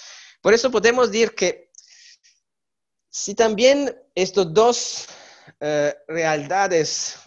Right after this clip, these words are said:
Consejo de Europa y Unión Europea, tienen un enfoque diferente, al final, en la manera de abordar la, la artificial intelligence,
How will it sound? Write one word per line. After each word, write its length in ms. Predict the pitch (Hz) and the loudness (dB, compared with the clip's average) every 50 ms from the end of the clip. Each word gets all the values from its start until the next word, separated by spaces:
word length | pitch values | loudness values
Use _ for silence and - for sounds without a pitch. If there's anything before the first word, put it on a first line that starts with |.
| _ _ | _ _
Consejo 400 | - 123 123 - 165 165 165 156 | -10 -8 -4 -2 -2 0 0 0
de 60 | 156 | 0
Europa 340 | 151 160 170 165 175 175 - | 2 2 2 2 2 0 0
y 60 | - 143 | -2 -4
Unión 220 | 139 143 151 156 | -6 -6 -6 -6
Europea, 460 | 160 151 147 143 - - 190 180 151 - | -4 -4 -4 -6 -4 -4 -4 -2 -2 -4
tienen 220 | 170 165 170 170 | -4 -6 -6 -6
un 60 | 165 | -8
enfoque 340 | 151 - - 190 185 202 180 | -8 -6 -6 -6 -4 -6 -6
diferente, 680 | 143 143 156 151 - 156 160 202 220 226 214 220 - - | -8 -8 -10 -8 -6 -4 -4 -4 -4 -4 -4 -6 -6 -4
al 220 | 185 190 190 170 | -4 -6 -6 -6
final, 540 | - - 202 214 226 233 214 190 180 175 - - _ _ _ - - - - - _ - | -10 -14 -14 -10 -8 -6 -6 -6 -6 -8 -10 -16 _ _ _ -20 -20 -20 -20 -20 _ -4
en 160 | - 156 156 | -2 -2 0
la 120 | 170 170 170 | 0 0 0
manera 240 | 180 202 220 220 | 0 0 0 2
de 80 | 196 196 | 2 2
abordar 400 | 175 160 165 156 156 185 202 208 | 2 2 0 0 2 2 2 4
la, 180 | 208 196 190 - | 4 2 2 2
la 120 | - 170 | 0 -2
artificial 400 | 165 165 165 175 196 - 196 175 | -2 -4 -6 -8 -6 -4 -4 -4
intelligence, 760 | 170 160 185 208 208 196 175 170 180 185 185 - - - - | -4 -2 -2 -2 -2 -2 -4 -4 -4 -4 -4 -6 -10 -14 -16